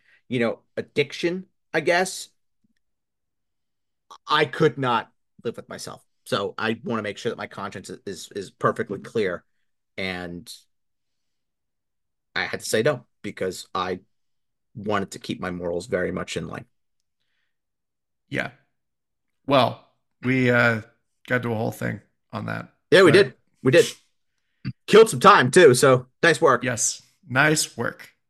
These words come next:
Speaker 2: All right. Next segment. Let's play everybody's favorite game, twenty questions. And, uh, twenty questions, athlete edition.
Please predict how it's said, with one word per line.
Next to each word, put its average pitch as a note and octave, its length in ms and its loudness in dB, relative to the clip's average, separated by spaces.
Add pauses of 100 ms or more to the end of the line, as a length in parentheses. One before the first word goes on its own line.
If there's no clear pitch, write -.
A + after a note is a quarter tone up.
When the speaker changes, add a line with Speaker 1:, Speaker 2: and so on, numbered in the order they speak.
(280)
Speaker 2:
All D3+ 80 6
right. C3+ 220 6 (1080)
Next C#3+ 300 -2
segment. C3 500 -2 (340)
Let's D3 180 -6
play C#3 480 -2
everybody's C#3 400 0
favorite A#2+ 320 -2
game, A#2+ 400 0 (460)
twenty D3+ 220 -4
questions. - 640 -6 (2000)
And, A#2 440 0 (440)
uh, - 60 -8 (140)
twenty C#3 220 -6
questions, B2+ 500 -2
athlete A#2 380 -4
edition. A2 500 -12